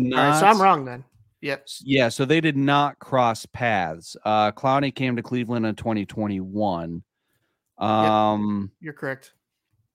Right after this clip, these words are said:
Speaker 1: Should probably do that research before I threw that out there. Disregard, fellas. Sorry.
Speaker 2: honest mistake. I do it all the
Speaker 1: Yeah.
Speaker 2: time. Uh, th-,
Speaker 1: Yep.
Speaker 2: I mean, think about the information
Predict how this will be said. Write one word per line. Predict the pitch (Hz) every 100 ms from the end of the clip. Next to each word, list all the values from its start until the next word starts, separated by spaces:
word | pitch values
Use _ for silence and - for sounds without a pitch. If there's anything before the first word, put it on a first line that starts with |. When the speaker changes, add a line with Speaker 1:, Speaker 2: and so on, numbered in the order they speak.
| - - _ _ _ _ _ _
Speaker 1:
Should | - 175
probably | 139
do | 139
that | 135 127
research | 123 135 127
before | 147 139
I | 127 131 135 _
threw | -
that | 135 131
out | 131
there. | 135 - _ -
Disregard, | 208 160 135 131
fellas. | 143 139 - _ _
Sorry. | - 135
Speaker 2:
honest | 135 123
mistake. | 127 - 143 147 117
I |
do | 104 117
it | 117
all | 120
the | 110
Speaker 1:
Yeah. | 90
Speaker 2:
time. | 123 135 95 - _ _ _ -
Uh, | 82 -
th-, |
Speaker 1:
Yep. | 151 _ -
Speaker 2:
I | 208
mean, | 269
think | 392 466
about | 453 427
the | 233
information | 220 175 147 135 135 - 113 101